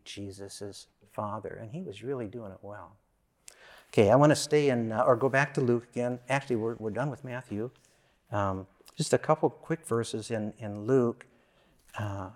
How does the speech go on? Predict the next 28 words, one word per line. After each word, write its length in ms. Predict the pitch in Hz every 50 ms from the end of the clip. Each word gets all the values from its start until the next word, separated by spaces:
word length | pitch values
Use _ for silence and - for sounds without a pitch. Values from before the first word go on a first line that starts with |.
| _ _ _
that 160 | - 151 156 156
just 180 | 208 208 202
show 220 | - - 190 180 175
us 140 | 160 -
again 340 | 147 131 - 156 160 151 139
that 140 | 127 120 -
Ma-, 180 | 139 147 135 -
that 200 | - 131 135 123
Joseph 380 | 123 151 156 175 170 190 170 -
made 200 | 160 151 143 131
sure 160 | - 139 131
everything 340 | 131 127 131 131 - 127 120
was 120 | 117 110
done 180 | - 117 117 110
according 320 | 107 - - 107 110 113
to 40 | 110
the 60 | 104 110
law. 340 | 110 110 110 101 98 - - - - - - - _ _ -
Um, 300 | 117 120 113 113 113 - - _ _ _ _ _ _ _ _ - - - - _ _ _ _ _ _ _ _ _ _ _ _ _ _ _ _ _ _ _
it 120 | - 151 151
says, 500 | - - 165 147 143 143 131 - - - - -
um, 340 | 127 123 117 113 110 107 123 - _ _ _ _ _ _ _ _ _ _ _ _ _ _ _ _ _ _ _ _ _ _ _ _ _ _ _ _ _ _ _ _ _ _ _ _ _ _ _ _ _ _ _ _ _ _ _ _ _ _ _ _ _ _ _ _ _ _ _ _ _ _ _ _ _ _ _ _ - - -
they 160 | 123 127 131
went 320 | 123 131 131 127 123 - - - _ _ _ _ -
to 120 | - 131
Jerusalem 720 | 110 - 123 120 127 135 131 - - 117 110 110 107 107 107 - -
every 260 | 123 123 113 123 123
year 360 | 120 117 117 113 107 104 104